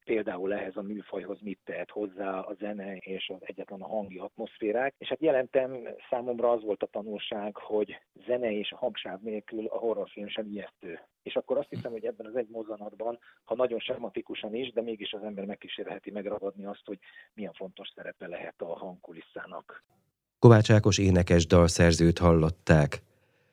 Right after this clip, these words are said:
Speaker 2: Húsz évvel az ősbemutató után ismét látható lesz a József Attila Színház színpadán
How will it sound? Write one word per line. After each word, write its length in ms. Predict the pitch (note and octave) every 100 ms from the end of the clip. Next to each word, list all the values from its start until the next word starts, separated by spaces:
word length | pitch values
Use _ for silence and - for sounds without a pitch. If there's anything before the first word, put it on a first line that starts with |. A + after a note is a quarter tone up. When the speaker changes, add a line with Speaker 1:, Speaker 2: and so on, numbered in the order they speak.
| _
Speaker 2:
Húsz 220 | - E3+ D3+
évvel 220 | B2+ A2+
az 120 | G#2+
ősbemutató 680 | C3 C3 A2+ G2 F#2 E2+ F#2
után 280 | G2+ G#2+ A2+
ismét 320 | C#3+ G#2+ G2+
látható 500 | A2+ G2 E2+ E2+ E2
lesz 260 | F2 F#2+ D#2+
a 40 |
József 340 | D#2 D2+ D#2
Attila 360 | E2 E2+ E2 E2
Színház 420 | E2 E2+ E2 E2
színpadán 600 | - A2+ A2 F#2+ F#2 F2+